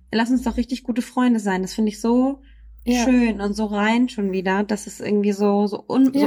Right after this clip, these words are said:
Speaker 1: unbefleckt.
Speaker 2: ja. Es ist total, es ist total unbefleckt, es ist total schön. Man hat,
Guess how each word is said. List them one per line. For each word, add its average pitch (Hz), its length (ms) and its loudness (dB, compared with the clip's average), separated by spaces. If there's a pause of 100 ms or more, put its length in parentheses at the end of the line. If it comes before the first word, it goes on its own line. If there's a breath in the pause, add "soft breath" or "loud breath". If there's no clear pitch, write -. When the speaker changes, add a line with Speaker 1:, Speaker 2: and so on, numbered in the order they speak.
Speaker 1:
unbefleckt. 240 720 -2 (1500 soft breath)
Speaker 2:
ja. 233 100 4
Es 226 100 2
ist 226 180 0
total, 214 520 0
es 196 160 -6
ist 208 100 -6
total 214 320 -2
unbefleckt, 202 480 -2
es 196 100 -6
ist 196 180 -6
total 220 220 -4
schön. 220 280 2
Man 202 180 0
hat, 214 180 -4